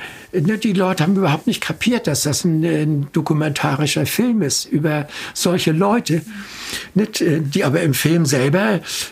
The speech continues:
der Film selber hat keinen Ort, ne? Die Soldaten haben einfach so ein Kreuz, ne?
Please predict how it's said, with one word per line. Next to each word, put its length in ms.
der 180
Film 260
selber 340
hat 160
keinen 360
Ort, 520
ne? 140
Die 120
Soldaten 520
haben 120
einfach 280
so 140
ein 60
Kreuz, 580
ne? 160